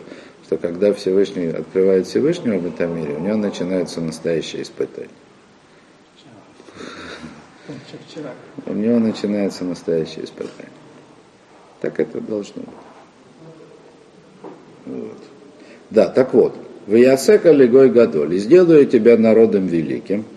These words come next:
Speaker 1: и благословлю тебя, и возвеличу имя твоё, и будет благословение». То есть тут есть комментарии, которые прежде всего, они приводят это в соответствие с, с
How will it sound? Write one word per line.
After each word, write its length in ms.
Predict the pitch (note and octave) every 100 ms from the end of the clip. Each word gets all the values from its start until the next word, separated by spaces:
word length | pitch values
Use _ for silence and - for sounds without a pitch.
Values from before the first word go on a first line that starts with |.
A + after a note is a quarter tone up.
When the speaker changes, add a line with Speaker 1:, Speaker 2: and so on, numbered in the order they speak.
| - - - _ -
Speaker 1:
и 120 | A#2
благословлю 720 | A#2 A2 G#2 - F#2+ E2 D2+
тебя, 380 | C2+ F2 G#2+ C3
и 160 | - F2+
возвеличу 640 | F2+ F2 G2 A#2 A#2+ A2+
имя 340 | D#2+ A2 F#2+
твоё, 400 | E2 G#2 C3+ E3+
и 160 | - A2
будет 240 | A#2 C#3
благословение». 840 | G#2 G#2+ G2 - G2 F2 D#2 - - - - -
То 40 |
есть 120 | A#2
тут 180 | G3+ G3
есть 200 | G3+ F#3+ - - - - - - - - - -
комментарии, 680 | C3+ C#3+ D#3+ D#3+ G#3+ G3 D3
которые 480 | B2 B2 A#2+ D3+ D3
прежде 420 | - E3+ F3 D#3+
всего, 560 | C3+ - B2+ G#2 F#2 - - - -
они 300 | F#2 A2+ D#3
приводят 600 | D#3 C3 B2+ C#3+ C3 B2
это 220 | C3+ C3
в 80 | B2
соответствие 920 | - A#2+ A#2 C3+ D#3+ D#3 - A2+ G#2+ A#2 - - - - - - - F#3+ - - - - - - -
с, 280 | - - A#2
с 1120 | B2 A#2+ A2+ G#2+ G2 F2+ - - - -